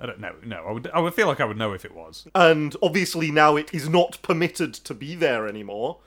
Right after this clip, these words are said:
Speaker 1: Uh-huh.
Speaker 2: So, yeah, do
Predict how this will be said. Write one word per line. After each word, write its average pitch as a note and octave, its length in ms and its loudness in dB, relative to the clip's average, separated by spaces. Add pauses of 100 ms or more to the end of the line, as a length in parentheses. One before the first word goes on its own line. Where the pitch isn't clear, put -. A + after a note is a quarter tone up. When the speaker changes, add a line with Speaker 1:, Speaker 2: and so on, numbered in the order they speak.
Speaker 1:
Uh-huh. A2+ 260 -8 (140)
Speaker 2:
So, F3 680 6 (840)
yeah, A#3+ 300 4
do E3+ 640 -2